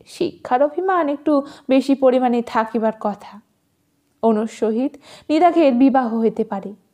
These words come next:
এই সম্ভাবনার কথা সৌদামিনী কখনো ভাবেন নাই,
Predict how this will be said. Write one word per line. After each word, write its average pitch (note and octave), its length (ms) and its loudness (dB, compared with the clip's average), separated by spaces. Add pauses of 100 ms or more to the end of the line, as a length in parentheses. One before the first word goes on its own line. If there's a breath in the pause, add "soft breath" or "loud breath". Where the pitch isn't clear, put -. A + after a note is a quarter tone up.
(140)
এই F3+ 180 0
সম্ভাবনার G3 720 -6
কথা C4+ 480 0 (240 loud breath)
সৌদামিনী B3+ 640 0
কখনো C4+ 440 2
ভাবেন C#4+ 400 -2
নাই, G#3 300 -4